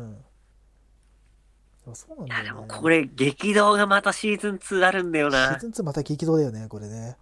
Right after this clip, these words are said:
Speaker 2: 激動なのよ。
Speaker 1: なんていうの？あのさ、まあこれシーズンワン、シーズンツー、シーズンスリー、シーズンフォーさ、こういろいろなんていうの、色があるけどさ、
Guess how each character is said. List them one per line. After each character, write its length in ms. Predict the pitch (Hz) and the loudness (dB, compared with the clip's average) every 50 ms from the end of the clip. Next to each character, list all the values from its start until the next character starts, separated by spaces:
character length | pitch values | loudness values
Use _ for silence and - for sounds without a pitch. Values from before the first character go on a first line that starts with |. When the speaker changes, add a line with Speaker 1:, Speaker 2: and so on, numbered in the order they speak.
| - | -10
Speaker 2:
激 300 | - 123 120 - - 160 | -8 -8 -8 -6 -2 2
動 160 | 151 165 165 160 | 4 4 6 6
な 120 | 156 147 | 6 6
の 80 | 143 131 | 6 6
よ。 240 | 117 107 101 98 _ _ | 4 4 2 0 _ _
Speaker 1:
な 100 | - 220 | -8 -8
ん 40 | 226 | -6
て 100 | - 143 | -6 -8
い 20 | 120 | -8
う 20 | |
の？ 140 | 113 113 - | -8 -10 -10
あ 80 | - 143 | -10 -10
の 120 | 135 131 | -8 -8
さ、 320 | - - 131 120 107 - - _ _ _ - | -6 -6 -6 -6 -6 -8 -14 _ _ _ -4
ま 80 | 208 190 | -2 -2
あ 40 | 160 | 0
こ 100 | - 160 | 0 -2
れ 60 | - | -2
シ 200 | - - - 294 | -2 -6 -8 -6
ー 120 | 370 403 | -6 -6
ズ 140 | 370 370 349 | -2 -2 -2
ン 40 | 359 | 0
ワ 80 | 370 330 | 0 -2
ン、 40 | 214 | -2
シ 120 | - 208 | -2 -2
ー 40 | 208 | -2
ズ 120 | 190 208 | -2 -2
ン 20 | 202 | -4
ツ 100 | - 190 | -4 -8
ー、 20 | 165 | -8
シ 160 | - - 185 | -2 0 0
ー 40 | 185 | 0
ズ 80 | 190 | 0
ン 60 | 196 | -2
ス 100 | 180 - | -4 -4
リ 60 | 175 151 | -6 -4
ー、 40 | |
シ 100 | - - | -2 -2
ー 40 | 170 | -2
ズ 120 | 156 160 160 | 0 0 -2
ン 20 | |
フ 140 | 156 180 156 | 0 0 0
ォ 20 | |
ー 40 | 131 | 0
さ、 260 | 123 127 117 90 - - | 0 -2 -4 -4 -4 0
こ 60 | - 185 | 0 2
う 40 | |
い 80 | 196 240 | 4 4
ろ 100 | 285 311 | 4 4
い 40 | 311 | 4
ろ 60 | 302 | 4
な 60 | 302 277 | 2 2
ん 40 | |
て 60 | - 139 | 0 -2
い 40 | |
う 20 | - | 0
の、 40 | - | 4
色 180 | 220 233 311 302 | 4 6 6 6
が 120 | - 175 | 6 6
あ 40 | 151 | 6
る 80 | 143 | 4
け 120 | 135 135 104 | 2 -2 -6
ど 80 | 107 | -6
さ、 240 | 110 - 135 127 - | -4 -2 -4 -4 -4